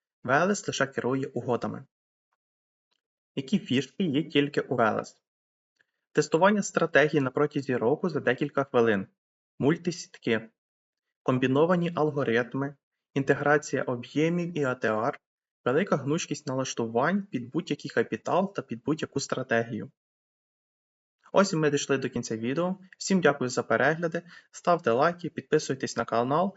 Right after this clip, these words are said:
та також не забувайте переходити в наш Telegram-канал.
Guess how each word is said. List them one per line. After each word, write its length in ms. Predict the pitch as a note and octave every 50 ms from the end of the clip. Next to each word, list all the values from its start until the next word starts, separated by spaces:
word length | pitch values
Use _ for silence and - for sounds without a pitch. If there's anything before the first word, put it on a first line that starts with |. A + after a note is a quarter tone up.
| - _
та 100 | - -
також 280 | - B2 - D#3+ D#3 -
не 80 | D3
забувайте 440 | C3+ - A#2 A#2 A#2 C3 C#3+ C#3+ -
переходити 560 | - - A#2+ A#2 - - C#3 D3+ - - -
в 100 | B2 A#2
наш 340 | A2+ A2+ C#3 E3 - - - -
Telegram-канал. 1000 | B2 A#2 B2 A#2 - B2 C3+ D3 D3+ - - - A#2+ A#2 A2 G#2+ A#2 D3 F#3 G3